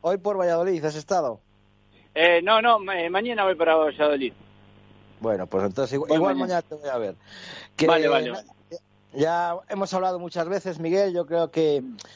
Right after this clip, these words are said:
Speaker 1: la pregunta, eh, aparte de, de, de, de lo que está preguntado Miguel, es ¿qué te puede aportar, eh, a ti Arturo Coello,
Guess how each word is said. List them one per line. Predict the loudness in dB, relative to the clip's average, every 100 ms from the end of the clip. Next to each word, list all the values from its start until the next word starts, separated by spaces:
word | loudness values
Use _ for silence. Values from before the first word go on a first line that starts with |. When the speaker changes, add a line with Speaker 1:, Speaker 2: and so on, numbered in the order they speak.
| -4
Speaker 1:
la | -2
pregunta, | 0 -2 0 0 2 0 0 -4 -6 -8
eh, | -6 -4 -4 -6 -6
aparte | -2 -2 -2 -2 0
de, | 2 2 0
de, | -2 -4 -4
de, | -4 -6 -8 _ _ _ -14
de | -10 -6 2 4
lo | 4
que | 2
está | -2 -2
preguntado | -4 -2 0
Miguel, | 0 0 2
es | 2 -2 -16 -20 -20 -8
¿qué | -2 0
te | 0
puede | -2 -2 -2
aportar, | -4 -8 -4 -2 0
eh, | 0 0 -2 -4 -8 _ _ _ _
a | -6 -4
ti | 0 2
Arturo | 0 -2 -2 -2
Coello, | -2 -2 0 -2 -2